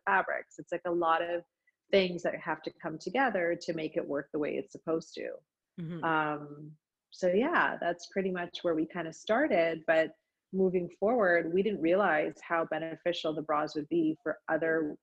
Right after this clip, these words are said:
Speaker 1: women that are experiencing different things. So it's a lot of women don't like wire, um,
Speaker 2: Yup.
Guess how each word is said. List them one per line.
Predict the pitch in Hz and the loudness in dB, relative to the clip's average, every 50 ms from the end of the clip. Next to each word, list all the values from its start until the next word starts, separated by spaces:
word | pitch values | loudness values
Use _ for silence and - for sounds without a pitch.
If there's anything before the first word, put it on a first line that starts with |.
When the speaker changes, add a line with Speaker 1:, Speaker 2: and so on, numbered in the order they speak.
| _ 160 160 | _ -6 -4
Speaker 1:
women | 175 208 254 247 190 165 156 151 151 160 175 180 _ _ _ _ _ _ _ - | -2 -2 -2 -2 -4 -6 -6 -8 -10 _ -20 -20 _ _ _ _ _ _ _ 0
that | 170 165 | 2 4
are | 160 160 151 160 | 4 4 2 2
experiencing | 160 - - - 170 160 160 160 - 170 160 156 | -2 -6 -2 -2 -2 -2 -2 -6 -8 -8 -8 -6
different | 156 156 147 - - 151 151 151 _ - | -4 -4 -6 -4 -6 -8 -8 -8 _ -2
things. | 269 302 254 196 - 151 151 - | -2 0 -2 -2 -4 -8 -10 -8
So | - 156 | -6 -6
it's | 156 147 - 165 | -6 -6 -6 -4
a | |
lot | 156 151 151 156 | -2 0 0 0
of | 160 160 | 0 0
women | 160 160 160 160 | -2 -4 -6 -4
don't | 156 160 156 156 156 - - | -4 -2 -2 -4 -4 -4 -2
like | 147 151 151 147 - | -2 0 0 -2 -4
wire, | - 147 147 139 139 - 78 147 147 156 175 196 220 240 247 240 _ - 156 | -4 -2 0 0 0 0 0 0 2 2 2 2 2 0 -2 -6 _ -8 -6
um, | 156 151 147 147 147 151 151 156 | -4 -4 -4 -6 -6 -6 -6 -4
Speaker 2:
Yup. | 160 180 202 233 247 233 - | -2 -2 0 0 -2 -4 -6